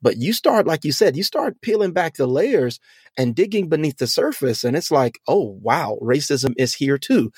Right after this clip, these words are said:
Milwaukee," or, "Racism is here too, Northwest,"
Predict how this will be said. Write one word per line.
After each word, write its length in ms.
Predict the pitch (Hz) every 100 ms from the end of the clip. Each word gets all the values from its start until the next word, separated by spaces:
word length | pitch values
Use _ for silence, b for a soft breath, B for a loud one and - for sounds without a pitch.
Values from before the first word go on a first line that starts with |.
| B
Milwaukee," 680 | 131 127 117 117 107 135 185 B B -
or, 180 | 123
"Racism 440 | 117 143 165 151 156
is 100 | 135
here 180 | 165 -
too, 340 | - 220 123 B -
Northwest," 720 | 127 123 127 120 139 -